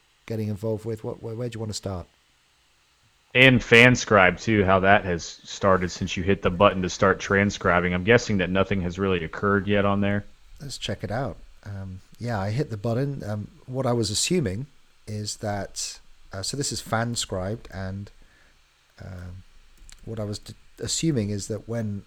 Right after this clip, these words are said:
Speaker 1: I hit the button to transcribe it, that they would get, like, um, uh, an automated transcription of the, uh, of the episodes that we chose,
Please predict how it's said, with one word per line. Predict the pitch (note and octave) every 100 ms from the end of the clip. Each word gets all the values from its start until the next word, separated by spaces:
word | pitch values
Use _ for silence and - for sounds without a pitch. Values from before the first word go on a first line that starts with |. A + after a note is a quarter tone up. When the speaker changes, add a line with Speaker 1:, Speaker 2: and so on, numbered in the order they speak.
| -
Speaker 1:
I | G2
hit | G2 - A2+ - - - -
the | G2+ F#2+ F#2+ - -
button | A2+ G2+ F#2+
to | - F#2 -
transcribe | - G2 F2+ - C3 C#3 D3
it, | F2+
that | F#2+ F2+ -
they |
would | G2 G#2 -
get, | G#2 F#2+ _ - _
like, | F#2+ F#2 F#2
um, | F2 E2+ E2+ - _ _ _ _ _ _ _ _ _ - _ _ -
uh, | F#2+ -
an | A#2+
automated | B2 A2+ A2 G#2 A2 -
transcription | - G#2 G#2+ - A#2+ - - G2
of | F#2 -
the, | F#2+ F#2 F#2 _ _ _ _ _ _ _ _ _ _ _ _ _ -
uh, | F#2+ -
of | - G#2+ G2+
the | A#2+
episodes | A#2+ - F2+ F#2 -
that | G2+ F2
we | G2 F2+
chose, | - A2+ G2 F2 -